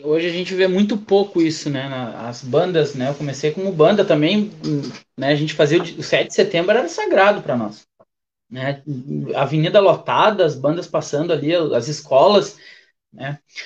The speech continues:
Mas, é, o, o movimento, ele se tornou muito caro pra, pras escolas, principalmente as escolas estaduais, né? Por exemplo, antigamente,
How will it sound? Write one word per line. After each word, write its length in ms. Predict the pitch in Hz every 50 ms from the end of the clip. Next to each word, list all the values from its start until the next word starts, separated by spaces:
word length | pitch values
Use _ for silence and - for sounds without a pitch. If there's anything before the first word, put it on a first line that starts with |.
| - - _ _ _ -
Mas, 640 | 160 160 160 160 165 170 175 180 180 180 180 170 170
é, 480 | 185 175 175 170 170 170 165 - - - _ _ _ _ _
o, 120 | - - - _ -
o 60 | 175
movimento, 500 | 180 185 196 185 190 190 185 190 202 202
ele 160 | 220 208 208 196
se 160 | - 220 208
tornou 240 | - 208 196 196 196
muito 300 | 196 208 214 208 220 -
caro 500 | - 185 165 160 - - 127 120 - _ _ _ _ _ _ _ _ _ _ _ _ _
pra, 720 | - 135 131 131 131 127 123 123 120 117 113 107 101 107 _ _ _ _ _ _ _ _ _ _ _ _ _ _
pras 280 | - 170 190 208 214 208
escolas, 600 | 196 - - - 170 151 147 139 123 117 - -
principalmente 600 | _ - 208 214 214 - 220 190 190 190 190 190
as 100 | 202 185
escolas 420 | 175 165 - - 175 175 180 175 170
estaduais, 580 | 165 - 185 170 160 156 143 139 135 131 127
né? 260 | 131 127 123 127 127 _ _ _ _ _ _ _ _ _ _ _ _ -
Por 140 | 160 156
exemplo, 400 | 160 156 147 175 175 170 165 175
antigamente, 1000 | 165 156 156 185 190 175 170 160 160 170 202 226 220 214 - 202 156 127 - -